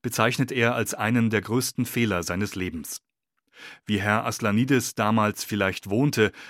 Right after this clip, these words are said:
wird an der nächsten Station auf der Gesandtenstraße in Höhe der Pustet-Filiale deutlich.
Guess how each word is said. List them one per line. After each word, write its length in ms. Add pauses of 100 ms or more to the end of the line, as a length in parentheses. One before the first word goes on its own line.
(160)
wird 280
an 120
der 80
nächsten 360
Station 580
auf 160
der 140
Gesandtenstraße 880
in 200
Höhe 240
der 140
Pustet-Filiale 1040
deutlich. 480